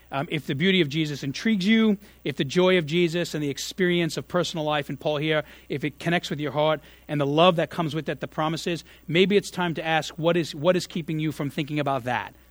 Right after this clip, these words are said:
What is the, what is the dam stopping you from, from taking a next step with Jesus, no matter what that is? Ask yourself if it's time to start seeing Jesus for who he is, not for the ways that people see him. The case in point today, Gandhi. To take Jesus for who he is. Maybe give your life to him today.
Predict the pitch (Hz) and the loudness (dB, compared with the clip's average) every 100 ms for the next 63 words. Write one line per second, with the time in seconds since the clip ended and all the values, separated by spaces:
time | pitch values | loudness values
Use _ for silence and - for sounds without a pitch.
0 | - 156 170 139 175 151 170 143 - 208 | -2 2 2 0 -4 0 0 0 -6 -8
1 | 151 123 151 151 139 - 151 147 151 143 | -6 0 0 0 -4 -2 -2 -2 -4 -4
2 | 143 143 135 127 - _ 156 143 151 143 | -4 -2 -4 -4 -10 _ -4 -2 -2 -2
3 | 143 139 131 - - 135 123 131 117 131 | -4 -4 -4 -6 -4 -4 -4 -10 -6 -6
4 | 123 131 123 123 120 127 123 120 131 107 | -6 -8 -6 -4 -4 -6 -6 -6 -6 -8
5 | - - _ _ _ _ _ - 196 - | -14 -20 _ _ _ _ _ 2 2 4
6 | 185 156 151 143 135 - 175 147 - 156 | -2 0 0 -2 -8 -4 -4 -4 -4 -4
7 | - 160 131 143 143 139 151 143 147 135 | -2 -4 -2 -2 -4 -6 -4 -4 -2 -4
8 | 107 131 135 - 139 127 127 120 123 - | -6 -6 -6 -6 -8 -6 -6 -8 -10 -10
9 | 131 123 - 110 104 - _ - 131 - | -12 -12 -14 -12 -14 -18 _ -14 -10 -6
10 | 143 131 135 131 127 123 127 127 110 98 | -6 -6 -8 -8 -6 -6 -6 -6 -8 -12
11 | _ - - 160 156 156 143 139 143 147 | _ -10 -2 0 0 -2 -2 -2 -2 -2
12 | 131 104 110 - _ - - 165 180 190 | -4 -6 -12 -16 _ -20 0 2 6 6
13 | 202 190 196 - 147 127 127 117 | 6 6 4 2 0 -2 -4 -4